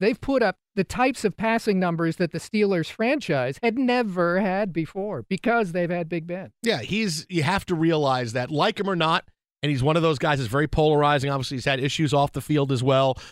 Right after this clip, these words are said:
Speaker 2: that you lose a lot of fans for. And, and I, I, look, I can't blame anybody.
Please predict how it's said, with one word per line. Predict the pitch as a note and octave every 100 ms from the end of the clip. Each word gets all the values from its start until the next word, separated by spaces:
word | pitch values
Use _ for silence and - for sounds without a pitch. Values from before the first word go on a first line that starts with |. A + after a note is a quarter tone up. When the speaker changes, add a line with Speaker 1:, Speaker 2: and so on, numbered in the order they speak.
| -
Speaker 2:
that | B2 C3+ C3 C3+
you | C#3+
lose | C3+ C#3+ C#3
a |
lot | C#3 C#3 C#3
of |
fans | - D3+ D3 C#3
for. | - C#3 C#3 C3+
And, | B2
and | G#2+ A#2+ A#2+ A#2 _ _ _ -
I, | C#3+
I, | C3+ D3 D3+
look, | D3+ -
I | C#3+
can't | D3+ D#3
blame | C#3 D3+
anybody. | C#3+ D3+ C#3+ D#3